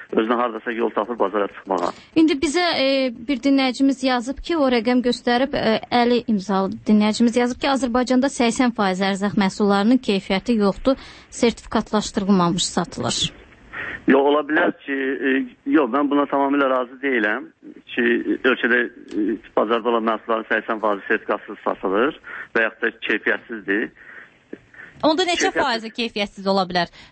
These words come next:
Speaker 3: Təxmini rəqəm səsləndirə bilərsinizmi?
Speaker 1: <coughs> Yəni mən bir vətəndaş kimi burada hansısa bir faiz söyləyə bilərəm. Konkret, yəni istehlak bazarına tam nəzarət etmədiyim üçün deyə bilmərəm ki, burada, e, necədir.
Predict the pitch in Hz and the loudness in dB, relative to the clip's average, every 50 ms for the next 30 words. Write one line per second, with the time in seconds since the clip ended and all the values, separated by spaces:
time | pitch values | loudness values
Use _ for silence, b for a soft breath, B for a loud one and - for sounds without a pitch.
0 | B _ - 277 277 247 277 294 294 269 262 262 254 254 - - 226 226 - 233 | B _ -2 0 2 2 2 2 2 2 0 0 -2 -2 -2 -2 -4 -2 0 0
1 | 220 220 220 226 226 240 247 269 349 - - 214 - 170 165 196 - - - - | 0 0 0 0 0 2 0 0 0 -2 -6 -6 -6 -4 -2 0 2 2 2 0
2 | - - - - - - 214 - - - - 233 - - - - - _ _ _ | 0 -2 -4 -2 0 0 0 0 0 0 0 2 2 2 0 -4 -10 _ _ _
3 | _ _ _ _ _ _ _ _ _ _ _ _ - - _ _ _ - 98 92 | _ _ _ _ _ _ _ _ _ _ _ _ -20 -20 _ _ _ -20 -20 -18
4 | 92 - - 131 143 165 175 175 180 185 180 180 170 165 165 - - 170 175 185 | -12 -6 0 2 2 2 2 0 -2 -4 -4 -4 -4 -4 -4 -2 -2 -2 -2 -2
5 | 175 - 160 143 135 131 123 135 135 127 131 131 - - 123 120 113 - 139 127 | -2 -2 -2 -4 -4 -2 0 0 2 2 0 -2 -4 -6 -8 -8 -4 -2 0 0
6 | 127 123 - - 123 117 117 120 110 110 117 117 123 151 165 - 151 135 135 - | 0 -2 -4 -6 -4 -2 -2 -2 -2 0 0 0 0 -2 -2 -4 -4 -6 -4 -2
7 | 139 147 143 135 139 131 127 131 135 131 - - 139 131 135 131 135 127 113 123 | -2 -2 -2 0 0 -2 -2 -2 -6 -10 -8 -4 -2 -2 -2 -2 -2 -2 0 0
8 | 123 123 131 123 - - 131 127 123 120 113 123 123 135 135 127 - 127 117 113 | 0 0 -2 -4 -4 -4 -4 -2 -2 -2 -2 -2 -2 -2 -2 -2 -2 -2 -2 -2
9 | 117 117 - - 139 127 135 123 120 117 120 123 127 127 113 107 101 - - 95 | -4 -8 -8 -8 -6 -2 0 0 0 0 0 0 0 0 0 -2 -4 -6 -12 -10
10 | 95 101 101 98 110 110 107 107 104 92 76 82 - - 117 117 101 104 101 95 | -8 -6 -2 0 0 0 0 0 -2 -4 -6 -6 -4 0 0 0 2 0 0 0
11 | 107 131 156 | 0 0 -2